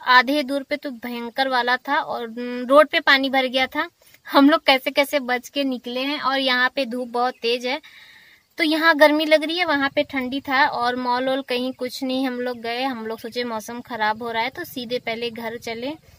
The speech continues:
और समोसा वमोसा खा लिए हैं। और जीसू कोल्ड ड्रिंक पी रहा है, कोल्ड ड्रिंक वैसे भी ले लिए थे हस्बैंड, लेकिन कोई पिया नहीं और अब घर चल के पियेंगे।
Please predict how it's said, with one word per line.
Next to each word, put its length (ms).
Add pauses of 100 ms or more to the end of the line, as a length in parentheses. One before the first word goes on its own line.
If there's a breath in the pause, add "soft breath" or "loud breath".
(760 soft breath)
और 480
समोसा 440
वमोसा 280
खा 260
लिए 260
हैं। 520
और 320
जीसू 420
कोल्ड 200
ड्रिंक 240
पी 120
रहा 120
है, 280
कोल्ड 200
ड्रिंक 200
वैसे 260
भी 120
ले 320
लिए 220
थे 140
हस्बैंड, 380 (540 soft breath)
लेकिन 260
कोई 240
पिया 400
नहीं 380
और 320 (100)
अब 140
घर 160
चल 160
के 140
पियेंगे। 440